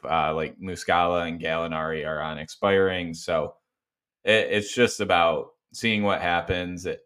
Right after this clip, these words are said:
And, I mean, we saw Pascal Siakam get, get moved yesterday, um, or Wednesday, now that we're recording this on Thursday. So I think it's gonna be an interesting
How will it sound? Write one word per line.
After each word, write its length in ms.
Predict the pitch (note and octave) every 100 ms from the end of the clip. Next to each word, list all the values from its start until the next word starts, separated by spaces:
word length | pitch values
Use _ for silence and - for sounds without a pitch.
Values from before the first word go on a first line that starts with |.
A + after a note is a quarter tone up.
| _ _ _ _ _ _ -
And, 540 | F#2+ F#2 F#2 F#2 E2 -
I 80 | F#2+
mean, 200 | F#2+ F#2
we 120 | F#2
saw 540 | F2+ G#2 F#2+ F2+ F2 E2+ - _ _ -
Pascal 480 | F2 E2+ - F2
Siakam 800 | E2+ F#2+ E2+ E2 E2+ F2 F2 F2 E2+
get, 360 | F2 E2 - -
get 240 | F#2+ F2+ F#2
moved 480 | F#2 F#2 F#2 F2
yesterday, 1040 | F#2+ F2+ F2+ - F#2+ F#2 F2+ F2 F2 E2+ -
um, 560 | E2+ F2 E2 D#2+ D#2+ - _ _
or 300 | F2 F2 E2+ F2+
Wednesday, 760 | F2+ F2+ F2+ F2+ F2 E2+ E2+ F2+
now 180 | F2
that 220 | F2 E2+ -
we're 180 | F#2 E2+
recording 460 | E2 E2 G2+ F#2+
this 200 | F#2 F2
on 200 | E2+ E2 F#2
Thursday. 580 | G#2 G2+ G2 F#2 F2+ - _ _ -
So 300 | - G2 F2+
I 120 | G2
think 220 | G#2 B2 A#2
it's 120 | -
gonna 200 | G2 F2+
be 640 | E2+ F2+ F2 E2+ E2+ - G2
an 160 | F2+ -
interesting 1080 | G2 F#2+ G2+ F2 - F#2+ F2+ F2 E2+ E2+ E2+